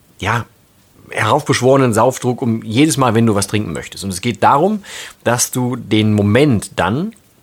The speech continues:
äh, nutzt und den unterbrichst, also diese Gedankenkette unterbrichst, zu sagen, jetzt muss ich im Affekt irgendwie was trinken. Und dafür sind Anker gedacht, damit du genau das unterbrechen kannst.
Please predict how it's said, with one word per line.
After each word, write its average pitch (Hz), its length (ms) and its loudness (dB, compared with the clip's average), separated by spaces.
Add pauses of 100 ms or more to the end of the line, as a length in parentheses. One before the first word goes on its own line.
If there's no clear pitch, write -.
äh, 110 160 0
nutzt 139 460 0
und 120 140 -4
den 123 160 0
unterbrichst, 113 460 -2
also 98 120 -4
diese 98 200 -4
Gedankenkette 120 540 -2
unterbrichst, 107 420 -4
zu 113 60 -8
sagen, 113 420 -2
jetzt - 440 -6
muss 117 220 0
ich 117 160 -6
im 107 120 -6
Affekt 104 380 -6
irgendwie 104 260 -2
was 92 120 -2
trinken. 78 360 -8 (240)
Und 110 180 -14
dafür 98 260 -2
sind 95 200 -6
Anker 104 240 -2
gedacht, 98 300 -4
damit 95 200 -4
du 98 40 -6
genau 90 280 -2
das 90 120 -4
unterbrechen 76 420 -10
kannst. - 280 -18